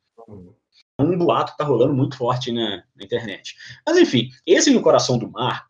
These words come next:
Speaker 2: por que que eu gosto de passar ele? Porque, primeiro, ele é um filme baseado em fatos reais, tá? Que, é, ele, esse filme, ele é baseado numa, numa, na, numa história, ah,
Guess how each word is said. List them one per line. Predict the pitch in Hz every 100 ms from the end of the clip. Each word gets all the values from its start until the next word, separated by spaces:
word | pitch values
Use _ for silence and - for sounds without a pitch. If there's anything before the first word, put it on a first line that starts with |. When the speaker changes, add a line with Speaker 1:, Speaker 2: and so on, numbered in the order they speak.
| -
Speaker 2:
por | 170
que |
que | 208
eu | 202
gosto | 123 123 -
de |
passar | - 110 104
ele? | 85 - _ _
Porque, | 185 214
primeiro, | 233 139 - - - - - - _ -
ele | 208 285 285
é | 220
um | 214
filme | - 139 160
baseado | 143 123 113
em | 123
fatos | 131 -
reais, | - 110 92 95 - - _
tá? | - 95 123 - _ -
Que, | 214 254 233 -
é, | 151 151 151 151 -
ele, | 160
esse | 214 - 147 208 139
filme, | 139 160
ele | 147
é |
baseado | 139 147 131 113 143 147 110
numa, | 110 120 123 117 107 92 87
numa, | - 110 113 110 101 98 87 - _
na, | 107 104
numa | 113
história, | 110 - 107 160 127 - _ _ _ _
ah, | 117 117 113